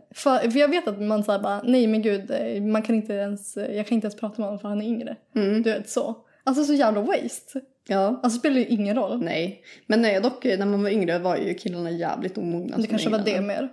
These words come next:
Speaker 2: Ja. Min första kille var jävligt mycket äldre än mig.
Speaker 1: Ja.
Speaker 2: Men jag har aldrig haft en kille som har varit yngre än mig.
Speaker 1: Nej, men det är inte heller.
Speaker 2: Nej. <laughs> Vi har faktiskt med det där fortfarande, verkar det som.
Speaker 1: <laughs>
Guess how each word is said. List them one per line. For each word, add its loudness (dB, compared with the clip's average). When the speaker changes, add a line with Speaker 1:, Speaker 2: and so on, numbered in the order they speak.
Speaker 2:
Ja. -4
Min 2
första -2
kille -10
var -4
jävligt 2
mycket -2
äldre -4
än -6
mig. -8
Speaker 1:
Ja. -4
Speaker 2:
Men 2
jag 6
har 4
aldrig 2
haft -4
en -2
kille -4
som -6
har -4
varit -12
yngre -4
än -4
mig. -6
Speaker 1:
Nej, 0
men 0
det 0
är -4
inte -10
heller. -8
Speaker 2:
Nej. -4
<laughs> -8
Vi 2
har 4
faktiskt -4
med -2
det -4
där -2
fortfarande, 0
verkar 2
det 2
som. 0
Speaker 1:
<laughs> -4